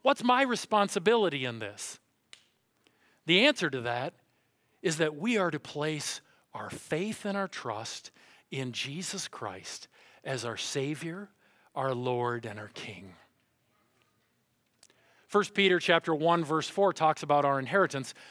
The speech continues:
The very next verse says, "Who by God's power are being guarded through faith for a salvation ready to be revealed in the last time." We are saved by placing our faith in Jesus Christ.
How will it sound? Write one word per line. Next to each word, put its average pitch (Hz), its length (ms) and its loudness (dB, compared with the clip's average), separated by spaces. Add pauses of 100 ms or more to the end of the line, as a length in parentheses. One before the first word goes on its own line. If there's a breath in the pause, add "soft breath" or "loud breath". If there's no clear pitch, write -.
(160 loud breath)
The 170 120 4
very 214 400 6
next 208 400 2
verse 143 340 0
says, 160 320 4 (360 loud breath)
"Who 220 100 2
by 190 240 6
God's 247 320 4
power 175 320 6
are 170 60 4
being 180 260 2
guarded 170 500 4 (380 soft breath)
through 254 720 2 (260)
faith - 760 0 (520 soft breath)
for 190 180 4
a 180 60 6
salvation 185 640 4
ready 202 240 4
to - 100 -8
be 165 140 0
revealed 151 560 0
in 143 220 -2
the 139 80 2
last 127 400 -2
time." 98 320 -10 (920 soft breath)
We 196 140 6
are 208 140 6
saved 233 360 2
by 180 120 6
placing 202 440 -2
our - 140 0
faith 202 640 0 (100)
in 185 220 0
Jesus 165 500 -4
Christ. 151 600 -4